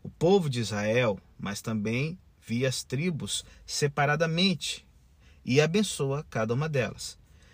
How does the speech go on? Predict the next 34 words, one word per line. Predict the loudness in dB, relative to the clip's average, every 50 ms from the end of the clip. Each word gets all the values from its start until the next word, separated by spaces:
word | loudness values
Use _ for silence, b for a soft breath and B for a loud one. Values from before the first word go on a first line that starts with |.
| b b b
Assim | -2 0 0 2 2 2
como | 4 4 4 4
o | 4
sumo | 2 0 0 0 0
sacerdote, | 0 0 -2 0 -2 -2 2 4 4 4 4 4 2 0 -4
o | -6
Senhor | -4 -2 0 0 0 0 -2
tem | -4 -4 -4 -2 -2 -2 -2 -2
o | -2 -2
nome | 0 2 2 2 2 2 2
de | 0 -2
cada | -2 -2 0 0 -2 -2
tribo | -4 -4 -6 -4 -4 -4 -6 -2 2
próximo | 4 6 6 6 6 4 2 0 -2 -2
ao | -2
coração. | -2 -2 -2 -2 -2 -4 -6 -6 -8 -8 -10 -12 -16 -20 B B B B B B B B B B B
Observamos | -4 -2 0 0 4 4 4 4 4 4 2 2 2 2
anteriormente | 0 0 0 0 0 0 0 0 0 0 0 -2 -4 -2
que | -2 -2
a | -2
tribo | -2 -4 -4 -4 -2 -2 -2
de | -2
Simeão | -4 -4 -2 -2 0 0 0 0 0 0
não | 0 0
é | 0
mencionada, | 0 0 -2 -2 -4 -4 -2 0 0 0 0 -2 -4 b b b b b b
mas | -4 -2 -2 -2 0
todas | 0 0 0 2 2
as | 2 2
outras | 2 0 0 -2 -2 -2
o | 0 0
são, | 0 2 2 2 2 0 -2 -6 -10 -8
inclusive | -6 -6 -6 -2 -2 0 0 2 0 0 0 -2 -2
José, | -2 -2 0 2 4 4 4 2 0